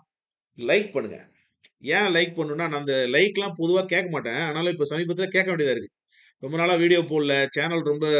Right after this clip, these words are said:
பாதாளத்துக்கு போயிடுச்சு. So, லைக் போடுங்க, உங்க நண்பர்களுக்கு ஷேர் பண்ணுங்க. நீங்க இன்னும் சப்ஸ்கிரைப் பண்ணலனா சப்ஸ்கிரைப் பண்ணுங்க. டி என் பி எஸ் சி குரூப் ஃபோர் ரெண்டாயிரத்தி இருபத்தஞ்சுக்காக நருந்தொகை டெஸ்ட் பேட்ச் அப்படின்னு ஒண்ணு போட்டிருக்கோம். அந்த நருந்தொகை டெஸ்ட் பேட்சோட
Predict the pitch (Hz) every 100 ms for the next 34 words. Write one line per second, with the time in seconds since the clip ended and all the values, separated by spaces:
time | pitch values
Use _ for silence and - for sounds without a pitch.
0 | 135 120 113 123 143 156 151 131 135 131
1 | - 117 113 - _ _ _ - 127 143
2 | 214 208 185 175 165 175 190 - - 131
3 | 135 156 180 165 160 143 151 160 160 147
4 | 139 143 147 143 123 120 123 131 131 127
5 | - 147 139 135 135 131 127 - 139 123
6 | 123 120 131 131 _ _ - _ 208 214
7 | 214 185 165 156 143 196 208 190 196 170
8 | 147 180 175 156 151 165 165 143 143 139
9 | 135 131 175 156 165 220 233 226 220 202
10 | 190 - 165 165 - - 143 160 156 143
11 | 143 127 123 156 - _ - - _ -
12 | 135 135 156 226 247 240 226 208 185 170
13 | 170 160 160 143 131 117